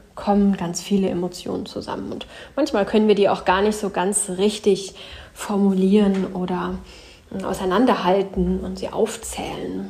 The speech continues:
Manchmal ist es auch einfach so ein Gemisch aus, das setzt mir zu, aber so richtig kann man das gar nicht greifen und das ist vielleicht auch gar nicht unbedingt nötig. Was ich aber auf jeden Fall empfehlen mag, ist, dass man sich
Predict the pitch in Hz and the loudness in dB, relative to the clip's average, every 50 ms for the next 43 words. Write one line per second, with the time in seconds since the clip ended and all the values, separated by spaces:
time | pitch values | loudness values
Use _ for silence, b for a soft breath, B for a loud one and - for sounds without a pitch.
0 | 220 247 285 277 269 214 196 185 196 196 208 185 180 180 190 208 202 - 208 202 | -2 0 0 0 2 0 0 0 -2 -4 -4 -4 -4 -2 -2 -2 -2 -2 -2 0
1 | 190 202 196 190 202 233 262 254 - - 208 208 202 202 202 - B B B B | 2 2 2 4 4 2 2 0 -2 -4 -2 -2 0 0 -2 -4 B B B B
2 | B B B B B B B B B B B B B B B B B B B B | B B B B B B B B B B B B B B B B B B B B
3 | B B B B - - 175 - - 190 185 185 - - 208 196 185 - - - | B B B B -12 -12 -10 -8 -6 -6 -6 -6 -6 -4 -4 -4 -2 -4 -2 -2
4 | 226 190 - - - - - 175 170 190 180 180 180 185 185 - 196 - - - | 0 0 -2 -4 -8 -8 -8 -6 -4 -4 -4 -2 -2 -4 -4 -4 -6 -10 -8 -8
5 | 202 202 202 202 202 202 - 233 240 - - - - 226 220 214 - - - 226 | -8 -8 -6 -8 -8 -10 -12 -14 -16 -16 -16 -14 -14 -12 -14 -12 -12 -10 -8 -8
6 | - B B B B B B B B B B B B B B - - 269 - 277 | -8 B B B B B B B B B B B B B B -10 -8 -6 -6 -6
7 | 277 - - 302 262 247 233 226 220 220 220 - 220 214 214 214 214 - - 214 | -6 -4 -2 0 0 0 0 -2 -4 -6 -6 -6 -4 -2 -2 -2 -2 -2 -2 -2
8 | 214 208 196 196 196 185 190 196 190 196 208 - - - - - - - - - | -2 0 0 0 -2 -2 -2 -2 0 0 -2 -4 -6 -10 -12 -14 -16 -20 -20 -20
9 | - - - - - - - - - - - - - - 202 208 - 202 190 - | -20 -20 -20 -20 -20 -20 -20 -20 -18 -16 -16 -14 -10 -10 -8 -8 -6 -6 -6 -6
10 | 196 - - 190 190 214 220 - 214 202 196 196 196 - - 240 233 240 240 226 | -6 -2 0 0 0 0 -2 -4 -4 -2 -2 -2 -4 -4 0 0 2 2 2 0
11 | 208 202 202 - - 214 - - 196 202 - 196 196 208 202 208 202 - - | -2 -2 -4 -4 -6 -6 -6 -8 -10 -8 -4 -4 -4 -2 -2 -4 -6 -6 -10